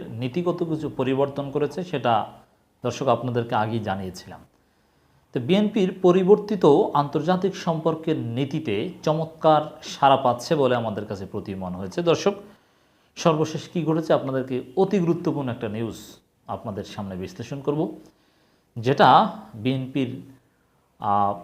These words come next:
নতুন সিদ্ধান্ত, নতুন পরিকল্পনা, নতুন নীতির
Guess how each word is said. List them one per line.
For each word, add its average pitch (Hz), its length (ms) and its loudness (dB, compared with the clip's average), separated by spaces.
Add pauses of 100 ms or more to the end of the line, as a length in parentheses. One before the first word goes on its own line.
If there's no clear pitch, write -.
(100)
নতুন 143 680 0
সিদ্ধান্ত, 147 600 -4
নতুন 120 380 -2
পরিকল্পনা, 120 760 -2 (120)
নতুন 110 320 -6
নীতির 101 460 -6